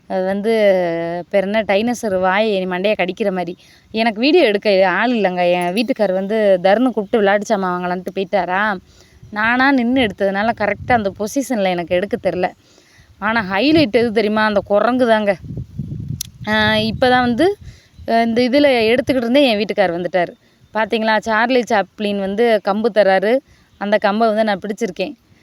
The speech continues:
இதோட வந்து என் வீட்டுக்கார் வரவும் நாங்க வந்து நிறைய எடுக்க ஆரம்பிச்சிட்டோம். பாத்தீங்களா? இது வந்து தாஜ்மஹாலுங்கவும் நிறைய இஸ்லாமிய சகோதரிகள் நிறைய பேர் வந்திருந்தாங்க.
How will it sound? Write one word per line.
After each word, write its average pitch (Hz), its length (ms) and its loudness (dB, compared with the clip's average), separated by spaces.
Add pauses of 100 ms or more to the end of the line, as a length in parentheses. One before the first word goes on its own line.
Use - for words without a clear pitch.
(360)
இதோட 262 380 4
வந்து 247 280 2
என் 247 120 2
வீட்டுக்கார் 226 400 2
வரவும் 208 400 2 (300)
நாங்க 214 200 -4
வந்து 208 240 0
நிறைய 220 360 0
எடுக்க 196 220 0
ஆரம்பிச்சிட்டோம். 190 400 -4 (440)
பாத்தீங்களா? 240 420 0
இது 226 180 0
வந்து 220 280 -2
தாஜ்மஹாலுங்கவும் 233 1400 0
நிறைய 190 400 0
இஸ்லாமிய 240 500 0
சகோதரிகள் 196 540 -4
நிறைய 185 320 -2
பேர் 208 260 -2
வந்திருந்தாங்க. 175 560 -2